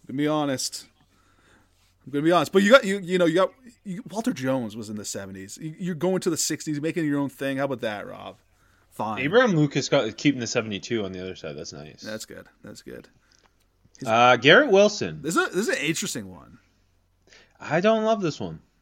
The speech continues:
Speaker 2: I'll tell you right now. He goes from five, which I just talked up as a kind of athletic receivers
Speaker 1: Yeah.
Speaker 2: number, to seventeen.
Speaker 1: Okay.
Speaker 2: Obviously, Mi-, Mike the Goat White's wearing five.
Speaker 1: <laughs> Yeah.
Speaker 2: Um,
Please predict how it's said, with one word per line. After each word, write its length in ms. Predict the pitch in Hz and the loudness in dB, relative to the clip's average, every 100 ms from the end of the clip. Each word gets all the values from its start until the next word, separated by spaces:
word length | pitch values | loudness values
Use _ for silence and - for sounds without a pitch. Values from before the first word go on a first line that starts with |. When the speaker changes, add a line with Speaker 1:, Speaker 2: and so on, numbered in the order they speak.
| - | -18
Speaker 2:
I'll 120 | 92 | -16
tell 240 | - 143 | -4 -2
you 100 | 156 156 | -2 -2
right 140 | 160 | -2
now. 320 | 160 127 78 92 | -2 -4 -6 -2
He 100 | 147 | 4
goes 220 | 202 226 | 6 4
from 120 | 214 | 0
five, 360 | - 151 139 135 | 2 6 6 4
which 160 | 131 | 0
I 40 | 117 | -4
just 220 | 113 - | -4 -4
talked 300 | 139 131 - | -2 -2 0
up 180 | 127 - | -4 -2
as 140 | 98 | -4
a 260 | 98 90 90 | -4 -4 -6
kind 180 | - 95 | -8 -8
of 100 | 87 | -6
athletic 460 | 82 98 107 101 - | -6 -6 -6 -8 -8
receivers 400 | 95 104 98 104 | -12 -12 -10 -8
Speaker 1:
Yeah. 80 | |
Speaker 2:
number, 220 | 95 104 98 _ - _ _ _ _ _ _ _ - | -8 -10 -14 _ -20 _ _ _ _ _ _ _ -8
to 120 | 123 | -6
seventeen. 1160 | - - 135 165 175 - 131 123 98 87 - - _ _ _ _ _ _ _ _ _ - | -4 0 0 0 -6 -8 -10 -8 -8 -12 -20 -20 _ _ _ _ _ _ _ _ _ -16
Speaker 1:
Okay. 160 | 135 | -6
Speaker 2:
Obviously, 480 | 135 131 139 135 143 | 2 4 4 2 0
Mi-, 240 | 143 120 135 | 2 4 2
Mike 400 | 117 127 143 - | 4 4 4 -2
the 80 | 127 | -6
Goat 280 | 117 127 117 | 0 2 2
White's 360 | 107 117 117 | 2 -2 -2
wearing 220 | 117 107 110 | -6 -6 -6
five. 380 | - - 160 135 | -6 -6 -4 -6
Speaker 1:
<laughs> 0 | |
Yeah. 260 | 104 117 - _ _ _ _ _ _ _ _ _ - - | -8 -10 -16 _ _ _ _ _ _ _ _ _ -20 -10
Speaker 2:
Um, 540 | - 95 92 82 78 | -4 -2 -4 -6 -10